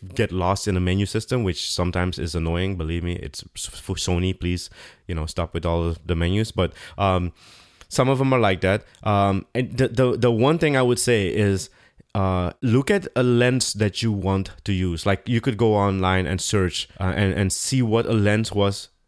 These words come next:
that was used in the picture. And if that's a look that you like, look for a camera system that has that lens. So I would always say lens first,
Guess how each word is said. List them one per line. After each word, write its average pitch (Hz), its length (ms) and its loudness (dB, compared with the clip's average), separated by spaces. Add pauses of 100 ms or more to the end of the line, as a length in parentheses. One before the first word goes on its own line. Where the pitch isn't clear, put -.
(180)
that 110 120 2
was 101 200 0
used 110 240 0
in 107 340 0
the 104 80 -2
picture. 143 420 0 (160)
And 120 140 2
if 123 100 2
that's 123 240 2
a 143 60 4
look 127 220 2
that 117 180 0
you 110 80 0
like, 104 320 0 (460)
look 110 240 2
for 151 220 2
a 147 60 2
camera 139 280 2
system 117 340 -2
that 104 80 4
has 107 220 2
that 92 160 0
lens. 92 420 0
So - 160 0
I 127 140 6
would 156 160 2
always 139 220 4
say 104 220 4
lens 117 380 4
first, 98 480 0